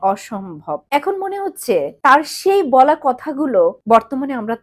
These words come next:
তাই দেখছি। বিগত স্বৈরশাসক সরকারের সময় এত বেশি অনিয়ম, অত্যাচার, নির্যাতন, জুলুম যা কিছু হয়েছে, সেই পাপের ফল বোধহয় আমরা এখন ভোগ করছি,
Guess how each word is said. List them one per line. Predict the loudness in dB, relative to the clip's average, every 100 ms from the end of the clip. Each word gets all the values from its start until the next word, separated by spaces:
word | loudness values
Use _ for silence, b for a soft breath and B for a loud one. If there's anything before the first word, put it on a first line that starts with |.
| -4
তাই | -4 -2
দেখছি। | -6 -12 -12 -18 -10 -4
বিগত | 0 0
স্বৈরশাসক | 0 0 0 0 -4 -4 -4
সরকারের | 0 0 2 0 -2
সময় | -4 -6 -4 -2 -2 -2 -4
এত | -6 -6 -4
বেশি | -4 -4 0 -2 0 -4 -4 2
অনিয়ম, | 2 4 2 -2 -2 -4
অত্যাচার, | -6 -4 -4 -2 -2 -2
নির্যাতন, | -2 -4 -2 -2 -2 -4 -4
জুলুম | -4 -2 -2 -2 -4 -6
যা | -2 -4
কিছু | -2 -8 -4 -2
হয়েছে, | 2 2 0 -6 -6 -6
সেই | -6 -2 -2 -4 _
পাপের | 2 2 0 -8 -8
ফল | -6 4 6 6
বোধহয় | 2 2 2
আমরা | 0 0 -6
এখন | -4 -8
ভোগ | -6 -8 _
করছি, | -10 -10 -16 -18